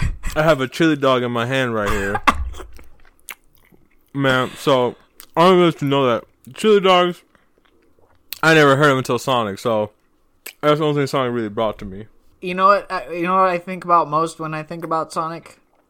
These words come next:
Speaker 1: Well, first I think about Ice Cap Zone.
Speaker 2: Speed, blue, shoes.
Speaker 1: But after that,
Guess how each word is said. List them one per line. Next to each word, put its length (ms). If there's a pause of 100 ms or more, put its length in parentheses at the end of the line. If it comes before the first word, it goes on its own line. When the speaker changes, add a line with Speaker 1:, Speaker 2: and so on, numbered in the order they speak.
(380)
Speaker 1:
Well, 160
first 320
I 100
think 160
about 240
Ice 240
Cap 280
Zone. 160
Speaker 2:
Speed, 400 (420)
blue, 420 (580)
shoes. 680 (500)
Speaker 1:
But 120
after 260
that, 340